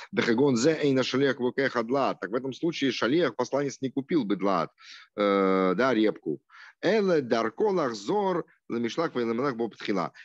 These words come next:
И тогда он точно бы вернулся и переспросил, узнал бы у того, кто его послал, что конкретно он имел в виду. Так вот, наша Мишна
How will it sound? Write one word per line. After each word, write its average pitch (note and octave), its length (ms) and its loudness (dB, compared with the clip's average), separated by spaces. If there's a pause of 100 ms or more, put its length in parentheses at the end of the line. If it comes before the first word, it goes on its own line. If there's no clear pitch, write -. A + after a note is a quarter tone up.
И A2+ 80 -2
тогда B2+ 400 2
он E3 220 2
точно E3 340 0
бы C3+ 120 2
вернулся C#3+ 520 0
и D3 200 -4
переспросил, D#3 1000 0
узнал D#3 420 0
бы C3 120 0
у B2 100 2
того, C3+ 220 0
кто - 140 -4
его A#2+ 140 0
послал, D#3+ 360 0
что - 180 -2
конкретно C3+ 440 0
он B2 100 0
имел A#2 160 -2
в G#2+ 40 -4
виду. F2 200 -4 (460)
Так A#2+ 100 2
вот, F3+ 140 4
наша E3+ 300 2
Мишна D#3+ 600 0